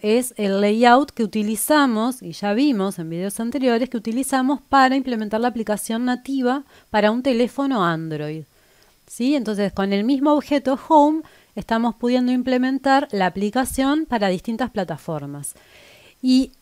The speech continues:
en verdad, ¿cómo sabe, eh, cuando se ejecuta el objeto, cómo sabe con cuál Design System Object renderizar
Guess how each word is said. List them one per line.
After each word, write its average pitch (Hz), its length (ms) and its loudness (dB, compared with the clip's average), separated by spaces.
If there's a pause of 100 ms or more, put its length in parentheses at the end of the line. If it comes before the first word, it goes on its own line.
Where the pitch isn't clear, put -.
(240)
en 247 240 2
verdad, 247 580 6
¿cómo 277 320 4
sabe, 208 720 2 (120)
eh, 165 800 -6 (120)
cuando 185 320 -4
se 185 120 -6
ejecuta 269 480 -2
el 277 80 4
objeto, 226 480 0
cómo 247 220 -2
sabe 269 420 4 (160)
con 202 240 -2
cuál 302 260 4
Design 247 320 -2
System 214 360 -4
Object 214 420 -2 (100)
renderizar 185 1120 0